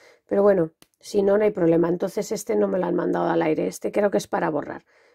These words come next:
Os hago una, una prueba. Bueno, mirar, en la parte de arriba he hecho una raya con el gordito y en la parte de abajo con el otro que es más fino,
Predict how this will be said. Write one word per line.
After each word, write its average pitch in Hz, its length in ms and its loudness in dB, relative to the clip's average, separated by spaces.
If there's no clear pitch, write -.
Os 175 240 -6
hago 202 160 0
una, 202 600 2
una 196 200 -6
prueba. - 420 -16
Bueno, 185 300 -8
mirar, 185 420 0
en 202 180 -2
la 185 140 -2
parte 214 340 2
de 247 100 4
arriba 254 500 0
he 214 60 -4
hecho 214 240 -6
una 208 180 2
raya 196 360 0
con 180 180 -4
el 175 120 -2
gordito 240 680 -2
y 196 120 -4
en 185 80 0
la 180 140 -2
parte 202 280 -2
de 196 80 2
abajo 220 380 -2
con 202 180 0
el 185 120 -2
otro 220 240 -2
que 208 100 -6
es 170 100 -10
más 175 220 -4
fino, 113 440 -10